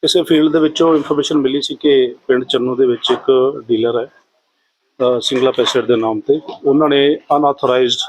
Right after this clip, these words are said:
ਅਹ, ਫਰਟੀਲਾਈਜ਼ਰ ਕਿਸੇ ਘਰ ਦੇ ਵਿੱਚ ਸਟੋਰ ਕਰਕੇ ਰੱਖੀ ਹੋਈ ਹੈ। ਉਹਨਾਂ ਨੇ ਅਚਨਚੇਤ ਚੈਕਿੰਗ ਕੀਤੀ ਸੀ ਔਰ ਚੈਕਿੰਗ ਦੌਰਾਨ, ਅਹ, ਸਾਰਾ ਰਿਕਾਰਡ ਦੇਖਣ ਤੋਂ ਬਾਅਦ ਪਾਇਆ ਗਿਆ ਕਿ ਇਹ ਵਾਲਾ, ਅਹ, ਜੋ, ਅਮ, ਡੀਲਰ ਹੈ,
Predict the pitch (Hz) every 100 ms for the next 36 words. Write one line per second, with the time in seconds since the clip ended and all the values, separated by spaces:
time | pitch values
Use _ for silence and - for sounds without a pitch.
0 | - - 392 807 466 453 135 127 - 143
1 | 160 156 139 123 104 - - - _ _
2 | _ _ - - - 139 120 127 127 -
3 | 131 127 135 117 120 117 - 147 127 123
4 | 139 - - _ _ _ 143 151 165 165
5 | 160 160 - 135 156 147 151 - 131 135
6 | 143 151 160 147 165 - _ - - -
7 | 131 - 151 143 170 170 165 160 160 170
8 | 170 170 - _ 151 143 139 135 147 -
9 | - 135 160 156 - 139 139 143 131 135
10 | 143 135 135 147 143 123 123 120 131 131
11 | - _ _ _ _ _ 139 147 151 165
12 | 165 139 143 147 - 131 123 113 127 127
13 | 135 - _ 127 120 113 110 127 143 113